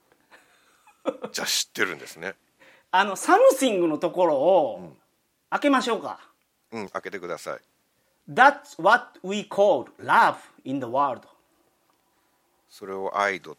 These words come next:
Speaker 1: 愛だと言うんだ。
Speaker 2: うんふん。This is title.
Speaker 1: サンボマスター？
Speaker 2: Yep.
Speaker 1: サンボマスター？
Speaker 2: <laughs> Yep, yep, yep.
Speaker 1: おー、そうか。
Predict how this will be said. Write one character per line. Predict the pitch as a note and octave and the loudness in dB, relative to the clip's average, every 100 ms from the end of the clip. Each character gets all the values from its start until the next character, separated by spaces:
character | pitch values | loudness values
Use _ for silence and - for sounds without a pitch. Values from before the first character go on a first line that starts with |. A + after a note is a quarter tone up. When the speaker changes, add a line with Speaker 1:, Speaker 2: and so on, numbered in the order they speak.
| _ - | _ -6
Speaker 1:
愛 | F2 | -6
だ | D2+ | -6
と | - D2 | -16 -18
言 | D2+ | -20
う | D2+ | -20
ん | C#2 | -20
だ。 | - _ _ _ _ _ _ _ _ _ _ | -20 _ _ _ _ _ _ _ _ _ _
Speaker 2:
う | B2+ | -10
ん | |
ふ | B2+ | -6
ん。 | A#3 D4 _ _ _ _ _ _ | -6 -8 _ _ _ _ _ _
This | C4+ E4+ | -4 -2
is | E4 | -2
title. | A#3 D4 G3+ | -2 -2 -2
Speaker 1:
サ | A2+ - | -8 -8
ン | |
ボ | C3+ | -6
マ | C3 C3 | -4 -4
ス | - | -4
タ | C#2+ | -4
ー？ | F#2+ - _ _ _ _ _ | -6 -10 _ _ _ _ _
Speaker 2:
Yep. | E3+ B3+ C#4 - - - F#5 - | -2 0 -2 -10 -16 -14 -14 -14
Speaker 1:
サ | - | -2
ン | E3+ | 2
ボ | F#3 | 4
マ | G3 | 2
ス | |
タ | - | 0
ー？ | D2 D#3+ - | -6 -6 -10
Speaker 2:
<laughs> | _ | _
Yep, | F3 A3+ - | -2 -2 -2
yep, | G#3+ G#3 | -6 -4
yep. | - C#3+ | -2 0
Speaker 1:
お | C#3+ C#3 C3+ C3 B2+ A#2+ A#2 | 2 2 2 2 2 2 0
ー、 | |
そ | - D#3+ | -2 -4
う | |
か。 | - G2+ D2+ | 0 2 2